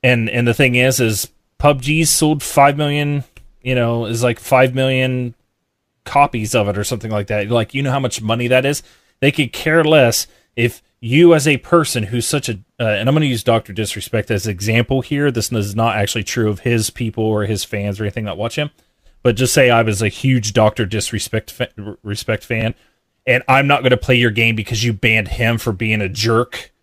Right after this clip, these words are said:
to somebody else on the game, then you're just a jerk too. <laughs> That's, so, no, I don't want you in the game. Um, and to be honest, I laugh with Soul Assassin playing that game because,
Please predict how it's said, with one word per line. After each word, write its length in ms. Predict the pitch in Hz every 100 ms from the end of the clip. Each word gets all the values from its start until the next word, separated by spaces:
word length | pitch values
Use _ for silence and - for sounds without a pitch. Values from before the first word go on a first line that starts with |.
| -
to 120 | 123
somebody 400 | - 123 113 107
else 220 | 110 110
on 100 | 110
the 80 | 104
game, 400 | 95 107 123 143 - _ _ _ _ -
then 140 | 214
you're 160 | 220 214
just 260 | 220 -
a 40 | 214
jerk 280 | 233 220
too. 240 | - 220 - - -
<laughs> 180 | _ -
That's, 200 | 165 -
so, 480 | 131 - 165 160 139
no, 240 | 151 190
I 120 | 143 175
don't 160 | 208
want 200 | 190 -
you 100 | 196
in 80 | 185
the 80 | 180
game. 300 | 208 165 82 _ _ _ - _ _
Um, 440 | 113 107 101 98 90 _ _ _ -
and 340 | 151 143 139 -
to 100 | -
be 180 | 139 139
honest, 480 | 135 160 165 - - _
I 140 | 120 123
laugh 460 | 123 147 170 160
with 140 | 123 117
Soul 280 | - 170
Assassin 640 | 170 - 107 104 - 110 104
playing 320 | - 147 170
that 180 | 127 90
game 280 | 131 170 135
because, 400 | 98 110 101